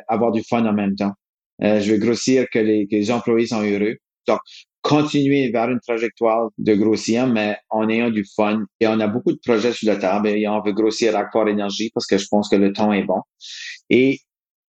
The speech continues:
l'instant, on gère beaucoup de terrains, des propriétaires de boisiers privés qui ont beaucoup de terrains, qui appartiennent cinq mille acres et plus. Présentement, nous, nous gérons une forêt de cent cinquante mille acres en Ontario. Euh, donc,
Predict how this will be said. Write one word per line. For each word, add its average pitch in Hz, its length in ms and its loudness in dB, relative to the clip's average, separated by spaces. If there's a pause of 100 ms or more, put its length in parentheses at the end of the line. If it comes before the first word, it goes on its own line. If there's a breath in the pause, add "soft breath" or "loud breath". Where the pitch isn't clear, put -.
l'instant, 143 640 0
on 120 120 -2
gère 110 300 -2
beaucoup 123 280 0
de 107 140 0
terrains, 104 640 0 (420)
des 120 140 2
propriétaires 131 420 2
de 113 40 -2
boisiers 120 200 -2
privés 117 320 0
qui 113 140 -4
ont 101 100 -2
beaucoup 107 340 0
de 104 100 2
terrains, 87 400 -6 (240)
qui 120 120 2
appartiennent 117 520 0
cinq 113 260 -2
mille 110 160 0
acres 107 220 -2
et 101 60 0
plus. 101 380 -6 (240)
Présentement, 120 460 2
nous, 123 160 2 (160)
nous 107 100 -2
gérons 104 680 -2
une 101 200 -6
forêt 104 260 2
de 104 80 -2
cent 107 220 -4
cinquante 104 300 0
mille 98 160 0
acres 104 240 0
en 95 160 -2
Ontario. 95 520 -2 (560 loud breath)
Euh, 98 220 4
donc, 101 220 0